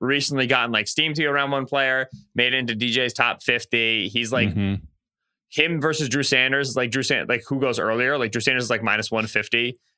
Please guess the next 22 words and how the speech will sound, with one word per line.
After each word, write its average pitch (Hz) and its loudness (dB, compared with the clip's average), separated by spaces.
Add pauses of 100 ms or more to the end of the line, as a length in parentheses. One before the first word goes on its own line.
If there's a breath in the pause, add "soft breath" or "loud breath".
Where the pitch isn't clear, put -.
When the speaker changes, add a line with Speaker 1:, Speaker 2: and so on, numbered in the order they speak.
Speaker 1:
and 113 0
then 104 0
Tittman 110 0
is, 107 -2
like, 101 0
plus, 98 -2
like, 95 0
one 98 -2
twenty-five, 92 -2
one 92 -4
thirty-five, 98 -2
or 101 -2
whatever. 104 0 (280 soft breath)
So, 135 0
like, 120 0 (280)
implication 139 2
is 113 0
that, 120 2
like, 110 0
uh, 110 4
uh, 107 2
uh, 95 2